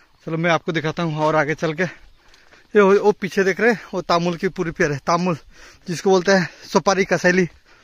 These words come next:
वो जब पक के बाहर निकलेगा तो कसैली हो जाएगा, और कच्चा में रहेगा तो इसको तामुल बोलते हैं। ये सब हो गया मौसम्बी का पेड़ जिसको बोलते हैं ऑरेंज, वो हो गया लीची।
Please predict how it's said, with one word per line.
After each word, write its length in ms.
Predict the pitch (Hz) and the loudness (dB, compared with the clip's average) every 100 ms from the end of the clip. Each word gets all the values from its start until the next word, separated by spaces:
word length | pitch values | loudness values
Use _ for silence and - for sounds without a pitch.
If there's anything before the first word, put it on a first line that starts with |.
| _ - - - | _ -20 -12 -4
वो 120 | 180 | 0
जब 140 | 180 - | -2 -2
पक 120 | 190 | -4
के 140 | - 196 | 0 0
बाहर 220 | 170 165 | 2 2
निकलेगा 340 | 180 180 180 175 | 2 2 2 0
तो 80 | |
कसैली 380 | 175 165 175 180 | -2 0 0 2
हो 100 | 175 | 2
जाएगा, 360 | 175 190 214 190 - - - - | 4 4 4 0 -2 -20 -20 -6
और 80 | 170 | -4
कच्चा 320 | - 165 180 | -2 -2 0
में 120 | 165 165 | 2 2
रहेगा 180 | 156 | 2
तो 60 | 170 | 0
इसको 140 | 143 160 | -4 -6
तामुल 300 | 147 147 151 | -4 -2 -2
बोलते 260 | 151 147 | -2 -2
हैं। 260 | 139 - - - - - - | -4 -6 -20 -20 -20 -10 -6
ये 60 | |
सब 140 | 170 175 | -2 0
हो 60 | 175 | 0
गया 80 | 180 | 0
मौसम्बी 420 | 165 175 165 170 | -2 -2 -2 0
का 100 | 165 | 0
पेड़ 180 | 151 156 - - - _ - - - | 0 -2 -4 -18 -20 _ -20 -14 -8
जिसको 200 | 147 170 | -4 2
बोलते 260 | 175 165 | 2 2
हैं 160 | 180 160 | 0 0
ऑरेंज, 400 | 156 165 170 151 - - _ _ _ - - | 2 4 2 2 -2 -4 _ _ _ -8 0
वो 60 | |
हो 60 | 185 | 2
गया 160 | 170 185 | 4 4
लीची। 460 | 180 - 196 185 | 2 0 2 2